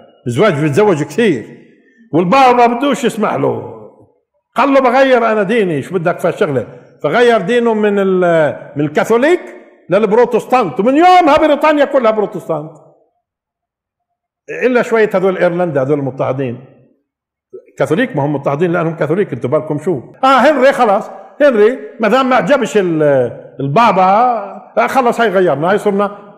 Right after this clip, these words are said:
آه، بروتستانت، الشعب البريطاني كله بروت-، كله بروتستانت. هيك كانوا يتصرفوا في الشعوب، هيك كانوا يتصرفوا في الشعوب. آه، فبالتالي الإسلام لما جيوش الصحابة كانت تقتحم،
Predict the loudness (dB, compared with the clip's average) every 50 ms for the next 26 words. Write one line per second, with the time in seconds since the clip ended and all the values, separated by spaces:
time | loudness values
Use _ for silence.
0 | -8 -2 0 0 0 2 2 2 2 2 0 -4 -6 -6 -6 -6 -4 -4 -2 -2
1 | -2 0 -2 -2 0 0 0 0 0 0 0 0 0 0 0 -2 -4 -2 2 2
2 | 2 4 2 2 2 0 -2 -2 -4 -6 -6 -6 -6 -6 -8 -12 -20 -20 _ _
3 | _ _ _ _ _ 2 2 2 2 2 2 2 2 0 -2 -2 -2 -2 0 0
4 | 0 0 -2 -6 -6 -8 -8 -4 -2 0 0 -2 -4 -6 -12 -20 -20 -20 _ _
5 | _ _ _ _ _ _ _ _ _ _ _ _ _ _ _ _ _ _ _ 0
6 | 2 2 2 2 0 0 2 2 2 0 0 0 2 2 2 0 0 -4 -2 -2
7 | 0 2 4 4 2 2 -2 -10 -18 -20 -20 -20 -20 _ _ _ _ _ _ _
8 | -2 0 2 2 2 0 -2 -4 -4 -4 -4 -2 0 0 0 0 -2 -4 -6 -4
9 | 0 0 2 2 0 -2 -6 -10 -18 -20 -20 -20 -20 _ _ -4 -2 0 0 0
10 | 0 2 2 2 2 0 -2 -6 -4 -2 -2 2 2 4 2 2 2 -2 -2 -2
11 | -2 -2 -2 -4 -6 -4 -2 -2 0 0 0 -2 -4